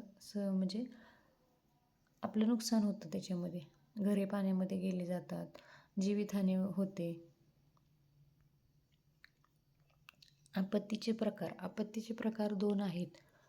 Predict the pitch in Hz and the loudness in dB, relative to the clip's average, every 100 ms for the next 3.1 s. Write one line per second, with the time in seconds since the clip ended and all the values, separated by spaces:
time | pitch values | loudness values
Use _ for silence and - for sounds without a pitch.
0 | _ _ 214 214 - 208 214 - 214 220 | _ _ 4 4 2 4 4 4 2 4
1 | 226 220 220 202 - 214 - 196 190 190 | 2 2 0 -4 -6 -8 -2 4 4 6
2 | 208 214 226 220 208 185 185 185 185 196 | 4 4 4 4 4 4 4 2 2 0